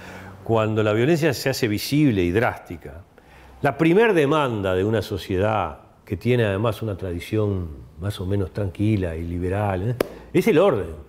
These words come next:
Es decir, va, que venga alguien a poner orden. Eso va a legitimar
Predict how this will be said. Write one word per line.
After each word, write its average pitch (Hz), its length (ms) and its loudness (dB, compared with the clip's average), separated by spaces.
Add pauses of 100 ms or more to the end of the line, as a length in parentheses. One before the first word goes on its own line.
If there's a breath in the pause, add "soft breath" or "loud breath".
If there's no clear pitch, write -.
(760 loud breath)
Es 127 180 0
decir, 156 140 4
va, 147 160 0
que 151 120 4
venga 180 380 4
alguien 202 240 4
a 131 100 2
poner 117 600 -2 (400)
orden. 87 380 0 (600 soft breath)
Eso 156 180 2
va 151 200 4
a 151 60 2
legitimar 131 1120 0